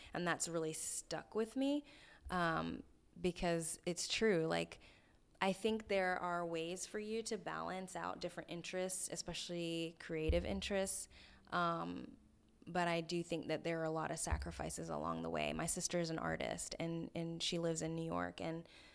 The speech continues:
um, she's shared that with me as well. I have to give a hundred and ten percent. This is, this is me. I'm in comp-, it's not like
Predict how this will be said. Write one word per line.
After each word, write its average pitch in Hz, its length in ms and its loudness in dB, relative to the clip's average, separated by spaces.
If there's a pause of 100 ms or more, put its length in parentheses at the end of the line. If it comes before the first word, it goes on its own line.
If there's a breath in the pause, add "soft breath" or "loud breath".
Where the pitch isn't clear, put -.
(140 loud breath)
um, 165 320 -2
she's 175 360 2
shared 160 280 4
that 165 180 0
with - 160 -2
me 160 160 0
as 160 120 0
well. 175 460 4 (400 loud breath)
I 170 60 4
have 170 380 2
to 175 100 4
give 170 340 6
a 160 60 -4
hundred 170 400 2
and 165 140 0
ten 165 180 -4
percent. 165 540 0
This 170 260 2
is, 170 340 2 (200)
this 170 260 2
is 175 140 -4
me. 180 260 0
I'm 160 140 0
in 160 100 0
comp-, 170 280 -4
it's - 140 -2
not 175 200 2
like 165 240 -4